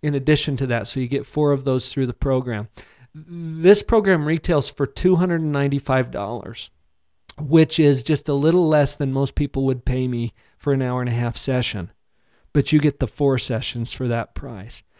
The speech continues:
This is the way that I'm able to bring the price down so that you guys can, can have access to this coaching material plus the personal contact with me on the calls. And it won't be the, like this one where you, you can't talk to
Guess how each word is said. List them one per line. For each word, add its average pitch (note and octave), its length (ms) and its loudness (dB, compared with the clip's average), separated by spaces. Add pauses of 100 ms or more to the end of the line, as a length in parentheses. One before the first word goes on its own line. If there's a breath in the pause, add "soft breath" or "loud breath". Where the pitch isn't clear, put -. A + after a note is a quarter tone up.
(160)
This E3 340 -2
is F3+ 160 4
the - 80 4
way D3+ 160 4
that C#3 120 2
I'm C3+ 160 -2
able C#3 220 0
to - 120 -6
bring C#3+ 320 0
the G3 60 2
price D3 420 2
down B2+ 280 -4
so C3+ 160 -4
that B2+ 240 -4
you C#3+ 80 2
guys C3 280 -4
can, A#2 240 -4 (360 soft breath)
can D3 140 0
have C3 260 0
access C3 460 -4
to C3 120 -6
this A#2 160 -6
coaching B2+ 380 -6
material B2 420 -6
plus E3 460 0
the C#3 80 -10
personal B2+ 400 -6
contact B2+ 540 -8
with B2 140 -8
me C3 140 -6
on A#2 140 -4
the A2+ 100 -8
calls. F#2+ 440 -12 (420)
And D#3 100 2
it E3+ 80 -2
won't F3+ 200 4
be E3+ 100 6
the, D3+ 120 2
like D3 340 -2
this C#3+ 260 0
one C3 180 0
where C3 140 0
you, C3 240 2 (160)
you E3+ 240 -8
can't C3+ 340 -4
talk C3 320 -2
to - 240 -6